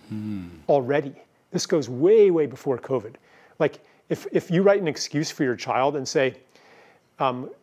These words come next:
Speaker 2: "We were having some really good family time, so we went to school late today," you can get charged with truancy. This happened to me. I was like, I w-, I went into the school, this is years ago when we still sent my kids to school. I have twenty-some-year-old kids at this point.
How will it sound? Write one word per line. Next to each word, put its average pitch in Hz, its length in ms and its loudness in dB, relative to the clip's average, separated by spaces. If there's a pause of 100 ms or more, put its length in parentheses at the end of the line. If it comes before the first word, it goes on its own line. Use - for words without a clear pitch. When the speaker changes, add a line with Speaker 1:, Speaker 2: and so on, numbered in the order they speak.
Speaker 2:
"We 175 140 0
were 196 100 4
having 165 280 -4
some 143 160 -8
really 165 220 2
good 131 180 -2
family 139 360 -4
time, 117 340 -8
so 127 220 -4
we 120 100 -4
went 127 160 -4
to - 80 -12
school 127 320 -4
late 120 220 -4
today," 104 340 -14 (760)
you 214 240 4
can 233 260 -2
get 190 160 0
charged 135 440 -2
with 143 140 -4
truancy. - 600 -2 (800)
This 190 160 0
happened 220 560 -2
to 160 100 -12
me. 120 220 -8 (320)
I 170 80 2
was 175 200 0
like, 160 200 -2 (100)
I - 80 -4
w-, 190 180 4
I 180 60 0
went 175 220 4
into 180 140 0
the 143 100 -6
school, 190 480 0
this 156 180 -6
is - 180 -8 (180)
years 165 280 2
ago 127 200 -2
when 123 160 -4
we 120 100 -8
still - 220 -6
sent 131 180 -6
my 120 80 -6
kids 120 220 -8
to - 60 -12
school. - 280 -4
I 117 80 0
have 117 220 -4 (360)
twenty-some-year-old 117 640 -6
kids 123 200 -4
at 117 80 -14
this - 120 -14
point. 117 240 -8